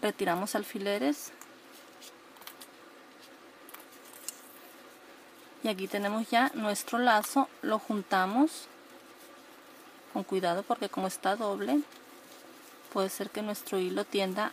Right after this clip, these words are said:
a trozarse. Damos vuelta. Y en la parte de atrás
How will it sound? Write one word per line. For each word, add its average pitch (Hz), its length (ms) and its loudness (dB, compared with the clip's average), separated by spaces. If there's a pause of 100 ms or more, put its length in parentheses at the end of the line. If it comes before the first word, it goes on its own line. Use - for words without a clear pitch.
a 233 320 0 (260)
trozarse. 202 680 0 (920)
Damos 208 340 0
vuelta. 214 440 2 (3000)
Y 247 120 4
en 233 80 4
la 220 80 8
parte 202 320 4
de 247 80 4
atrás 254 560 6